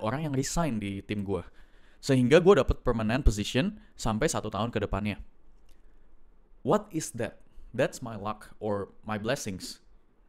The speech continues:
Tapi kalian juga harus tahu, sebelum gue dapet kerjaan itu, gue udah apply di lima ratusan company.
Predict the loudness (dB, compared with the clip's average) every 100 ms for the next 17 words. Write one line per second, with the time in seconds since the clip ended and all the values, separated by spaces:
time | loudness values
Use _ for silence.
0 | -20 -20 -20 -4 8 10 10 6 6 4
1 | 4 0 0 2 2 4 6 8 10 8
2 | 8 0 -2 -2 -2 2 2 2 2 0
3 | -2 0 0 0 -2 -4 -6 -8 -8 -8
4 | -6 -6 -6 -4 -4